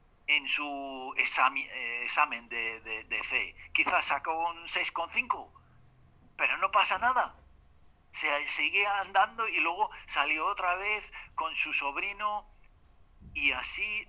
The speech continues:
Dios poco a poco va revelándonos cosas, verdades de la palabra de Dios. Y vivir en una tienda significa que no tienes una morada fija, no tienes una,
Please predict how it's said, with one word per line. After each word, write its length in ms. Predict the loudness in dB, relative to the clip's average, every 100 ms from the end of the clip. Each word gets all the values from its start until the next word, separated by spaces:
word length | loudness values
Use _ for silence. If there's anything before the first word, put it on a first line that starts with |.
| -6
Dios 280 | -4 -4 -8
poco 320 | -10 0 0
a 100 | 0
poco 280 | -4 -4 2
va 200 | 4 4
revelándonos 920 | 2 -2 -4 -4 -6 -8 -6 -4 -4
cosas, 480 | -4 -6 -8 -10 -12
verdades 540 | -6 -6 -6 -10 -12 -12
de 120 | -10
la 160 | -10 -8
palabra 360 | -8 -10 -14
de 160 | -14 -16
Dios. 340 | -14 -12 -12 -12 -18 -18 -8 -4
Y 160 | -2
vivir 600 | -2 -2 -2 -4 -6 -10 -2
en 200 | -2 -2
una 360 | -4 -4 -4 -2
tienda 680 | -2 -2 -2 -4 -4 -4 -10
significa 1040 | -4 -2 -2 -4 -4 -4 -4 -2 -2 -2 -6 -18 -4
que 140 | -2 -2
no 260 | 0 -2
tienes 380 | -2 -6 -4 -4
una 180 | 0 0
morada 420 | 2 0 0 -4
fija, 580 | -6 -8 -2 -2 -2 -8 -20 -20 -10
no 160 | -8 -2
tienes 380 | -2 0 0
una, 360 | 2 4 6